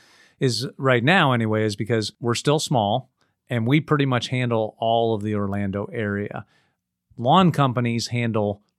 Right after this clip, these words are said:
portions of a geography. So what we've worked with customers is to say, "Hey,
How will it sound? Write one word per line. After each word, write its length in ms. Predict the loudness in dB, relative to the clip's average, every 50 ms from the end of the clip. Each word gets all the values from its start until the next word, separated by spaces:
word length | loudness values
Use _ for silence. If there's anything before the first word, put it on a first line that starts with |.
| _ -20
portions 840 | -12 -2 2 2 2 2 2 0 -4 -4 -4 -4 -6 -8 -10 -12 -14 _ _ _ _ _ _ -8
of 120 | -8 -6 -6
a 60 | -6
geography. 840 | -8 -6 -6 -4 -4 -4 -6 -8 -10 -12 -14 -14 -14 -14 -14 -14 -16 _ _ _ _ _
So 260 | -4 0 2 4 4 4
what 260 | 4 2 2 0 2
we've 320 | 2 4 4 4 4 2 0
worked 360 | 2 2 2 2 0 -2 -2
with 220 | -2 -2 -2 -4 -6
customers 680 | -2 -2 -2 -2 -2 -4 -4 -4 -2 -4 -4 -4 -4 -4
is 260 | -4 -4 -4 -6 -8
to 160 | -8 -8 -8
say, 260 | -6 -4 -4 -2 -2 0
"Hey, 220 | 0 -2 -2